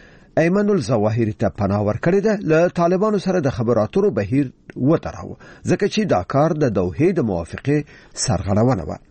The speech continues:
طالبانو د دوحې په تړون کې ژمنه کړې چې القاعده ته به پناه نه ورکوي. په همدې حال کې د امریکا ولسمشر جو بایدن له بې پیلوټو الوتکو څخه د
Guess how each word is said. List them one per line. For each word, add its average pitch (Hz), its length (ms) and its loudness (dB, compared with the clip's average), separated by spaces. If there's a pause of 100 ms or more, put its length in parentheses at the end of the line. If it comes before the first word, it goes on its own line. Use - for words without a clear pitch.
(360)
طالبانو 160 460 2
د 143 200 0
دوحې 123 240 0 (100)
په 123 40 0
تړون 127 280 0
کې 123 140 -4
ژمنه 98 320 0
کړې 170 280 0
چې 202 80 0 (260)
القاعده 98 360 -2
ته 147 140 0
به 160 120 -2 (140)
پناه 113 240 0
نه 160 120 2
ورکوي. - 440 -6 (680)
په 202 240 4
همدې 214 300 0
حال 98 140 -2
کې 151 200 -2
د 156 80 2
امریکا 202 320 2
ولسمشر 190 600 0
جو 143 120 4
بایدن 131 420 2
له 170 80 4
بې 131 260 2
پیلوټو 175 380 2
الوتکو 165 440 0
څخه 143 460 0
د 131 100 4